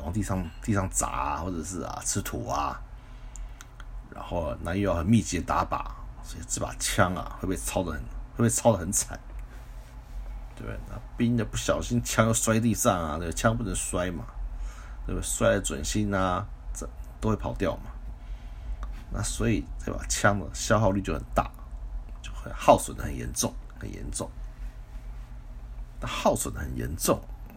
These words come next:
那这把枪就基本上就不太能打。那不能打的情况之下嘞，如果等到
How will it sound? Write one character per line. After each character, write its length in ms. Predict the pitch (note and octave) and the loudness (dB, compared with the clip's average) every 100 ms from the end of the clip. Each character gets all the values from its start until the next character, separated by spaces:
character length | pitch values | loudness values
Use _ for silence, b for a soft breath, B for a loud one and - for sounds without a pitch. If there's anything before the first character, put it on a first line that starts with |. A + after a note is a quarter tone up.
| A2+ A#2+ | -8 -6
那 120 | A#2+ | -4
这 140 | - A#2+ | -2 -4
把 120 | A#2 - | -4 -4
枪 320 | - A2+ A#2 | 0 0 0
就 100 | A#2 | -2
基 180 | - B2+ | -2 -2
本 200 | C2+ D2 | -2 -2
上 120 | G#2+ | -2
就 100 | A#2 | -2
不 100 | - | -4
太 140 | - G#2+ | 0 0
能 140 | F#2 | 0
打。 200 | - - - - - - - - - - - - B B B B B - - - - | -2 -4 -4 -14 -16 -16 -14 -14 -14 -16 -14 -14 B B B B B -12 -12 -12 -8
那 60 | A#2+ | -6
不 120 | - | -4
能 140 | C#3 D3 - | -4 -4 -2
打 140 | - | -4
的 120 | - A#2+ | -2 -4
情 200 | - - | -4 -4
况 200 | B2+ - | -4 -4
之 60 | - | -4
下 280 | - B2+ - | 0 0 0
嘞， 80 | - - - - - - - - - - A#2 | -10 -12 -12 -14 -12 -12 -10 -12 -12 -8 -6
如 80 | |
果 280 | - C#3 - - - - - - - - - - - - - - - B B B B B B B B - | -2 0 -2 -6 -12 -14 -14 -16 -16 -8 -2 0 -2 -12 -16 -12 -12 B B B B B B B B -8
等 180 | E2 F2 | -4 4
到 240 | B2 - | 4 4